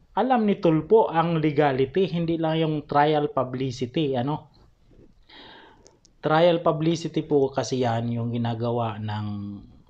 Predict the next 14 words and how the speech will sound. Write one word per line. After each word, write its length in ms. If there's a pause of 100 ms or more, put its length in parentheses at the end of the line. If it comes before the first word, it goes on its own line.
(520)
idol 440
nyo, 320
no? 400
Idol, 360 (200)
eh, 80
nagugustuhan 640
ko 120
rin. 120
Marami 400
din 160
siya 120
naman 280
natutulungan, 800
pero 480